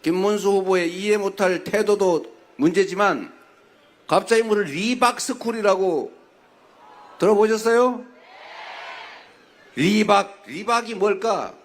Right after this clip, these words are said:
그 댓글 불법으로 달아가지고 국민 여론을 조작하고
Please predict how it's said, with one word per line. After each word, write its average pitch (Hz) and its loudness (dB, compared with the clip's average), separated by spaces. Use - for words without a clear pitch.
그 220 2
댓글 220 0
불법으로 208 0
달아가지고 190 0
국민 220 -6
여론을 208 2
조작하고 196 -2